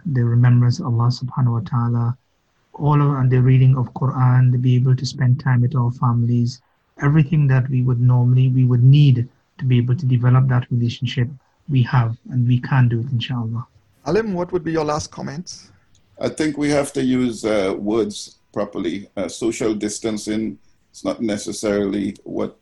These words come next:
Speaker 3: we are looking for. We are looking for physical distancing. So in these times, we need to get that sense of community or sustain it the best way we can, use technology, uh, to feel that sense of, uh, of, of togetherness that we are all in this project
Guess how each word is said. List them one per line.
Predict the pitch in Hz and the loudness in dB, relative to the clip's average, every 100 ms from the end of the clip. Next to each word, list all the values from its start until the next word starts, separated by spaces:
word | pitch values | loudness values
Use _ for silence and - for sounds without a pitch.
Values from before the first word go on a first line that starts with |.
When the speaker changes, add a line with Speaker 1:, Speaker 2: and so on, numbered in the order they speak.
| _ | _
Speaker 3:
we | 101 98 | -8 -6
are | |
looking | 95 110 - 101 | -6 -6 -6 -10
for. | 98 101 | -6 -6
We | 98 | -4
are | |
looking | 98 - 101 | -6 -6 -10
for | 87 90 | -12 -16
physical | - 139 117 117 101 | -8 -6 -6 -8 -8
distancing. | 76 82 - - - - - _ _ _ _ _ _ | -8 -12 -14 -16 -16 -20 -20 _ _ _ _ _ _
So | - | -6
in | 113 113 | -4 -2
these | 117 123 | -2 -4
times, | - 117 113 113 98 | 0 -2 0 -4 -6
we | 95 107 | -4 -2
need | 113 110 | -2 -4
to | 104 | -6
get | 98 92 | -6 -6
that | - 92 - | -8 -8 -8
sense | 95 95 | -8 -8
of | 98 - | -12 -12
community | 98 92 92 101 | -10 -10 -10 -8
or | 90 | -8
sustain | - 76 - 107 104 | -10 -14 -8 -6 -4
it | 98 - | -6 -8
the | - | -14
best | - 101 - | -6 -6 -4
way | 98 | -8
we | 95 95 | -8 -8
can, | 92 92 | -8 -8
use | 95 98 - | -8 -10 -10
technology, | 90 90 92 98 98 107 104 - - _ _ _ | -10 -8 -6 -6 -6 -10 -14 -18 -20 _ _ _
uh, | - 95 92 - | -2 0 0 -4
to | - 101 92 | -6 -6 -6
feel | - 117 | -6 -6
that | 101 101 101 | -4 -4 -4
sense | 101 98 | -6 -6
of, | 101 95 - - | -8 -10 -16 -10
uh, | 90 90 85 80 - 87 | -6 -4 -4 -8 -10 -10
of, | 78 - _ | -10 -16 _
of | 87 - | -12 -10
togetherness | 92 101 101 101 110 104 | -6 -4 -2 -2 -4 -6
that | 90 82 | -10 -8
we | 92 | -6
are | 98 | -4
all | 101 101 | -2 -2
in | 95 | -4
this | 95 92 | -6 -8
project | - 92 87 92 - | -6 -6 -4 -10 -12